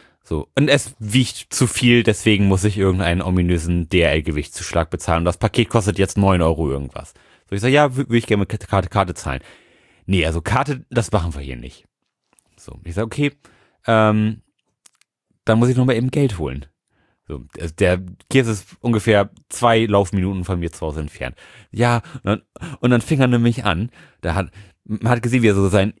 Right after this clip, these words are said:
imaginären Aluhut, ähm, <laughs> aus der Tasche holt und hat mich erstmal voll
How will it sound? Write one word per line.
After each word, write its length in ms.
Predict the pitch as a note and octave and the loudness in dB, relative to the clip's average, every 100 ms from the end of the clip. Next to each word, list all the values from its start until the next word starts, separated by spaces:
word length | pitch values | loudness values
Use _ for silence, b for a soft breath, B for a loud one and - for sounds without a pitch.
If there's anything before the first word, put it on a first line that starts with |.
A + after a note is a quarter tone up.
| _ | _
imaginären 520 | D3 D3 C3+ B2 A#2+ | 0 2 2 2 2
Aluhut, 600 | - B2 G2+ D#2+ F#2+ - - | 0 0 0 -2 -4 -8 -8
ähm, 360 | F#2 E2+ E2 E2 B | -4 -2 -2 -6 B
<laughs> 100 | - | -6
aus 560 | - - - D3 A#2+ | -6 -6 -2 0 0
der 100 | B2 | 0
Tasche 300 | - C3+ A#2 D2+ | -2 0 0 2
holt 220 | E2+ G#2 D#3+ E3+ F3+ B | 0 -2 -6 -8 -8 B
und 160 | - A#2+ | 0 2
hat 100 | C#3+ | 2
mich 160 | C3+ B2+ | 2 2
erstmal 240 | A#2 B2 | 0 0
voll 320 | - B2 F#2+ | 0 0 0